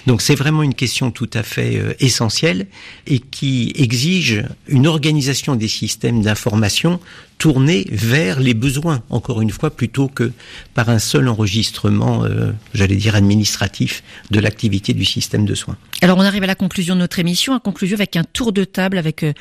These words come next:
Speaker 2: une même question que je vais poser à, à chacune et chacun d'entre vous. Est-ce que finalement, la ville est un facteur aggravant ou une condition, euh, favorable en Afrique en matière de santé ? Euh, je vous donne d'abord la parole, euh, Florence Fournet.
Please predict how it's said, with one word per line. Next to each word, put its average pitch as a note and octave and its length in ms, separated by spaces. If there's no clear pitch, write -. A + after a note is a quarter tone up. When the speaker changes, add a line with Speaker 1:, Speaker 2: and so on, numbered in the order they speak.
Speaker 2:
une E3+ 160
même G3+ 180
question F#3 380
que G3+ 60
je - 40
vais F#3 80
poser D#3+ 240
à, D#3+ 240
à D#3+ 60
chacune F#3 360
et E3 60
chacun G3 300
d'entre F3 320
vous. A#3 280
Est-ce - 240
que D4+ 100
finalement, B3 800
la F3 200
ville A#3+ 420
est - 260
un A#3 100
facteur A#3+ 600
aggravant G3+ 640
ou F#3+ 180
une A#3 180
condition, A3 640
euh, D#3+ 80
favorable G#3+ 680
en G#3 100
Afrique F3+ 380
en G3 40
matière F3+ 360
de E3+ 80
santé ? G3 480
Euh, D#3 80
je C#3+ 60
vous D3+ 40
donne E3+ 180
d'abord E3+ 240
la D#3+ 100
parole, E3 360
euh, D3+ 300
Florence D#3 400
Fournet. D#3+ 360